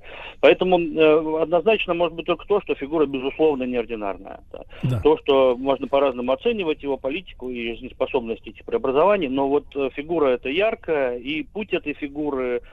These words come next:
Speaker 1: э, такой, как мы его знаем, во многих отношениях начинается,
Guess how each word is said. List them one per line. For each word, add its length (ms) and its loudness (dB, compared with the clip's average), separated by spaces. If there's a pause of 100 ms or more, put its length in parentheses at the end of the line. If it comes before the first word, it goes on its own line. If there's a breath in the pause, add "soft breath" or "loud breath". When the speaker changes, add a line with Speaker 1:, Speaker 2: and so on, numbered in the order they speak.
(340 loud breath)
Speaker 1:
э, 240 0
такой, 240 -2
как 160 -6
мы 100 -4
его 160 -4
знаем, 400 -4
во 140 -6
многих 260 -6
отношениях 480 -8
начинается, 840 -4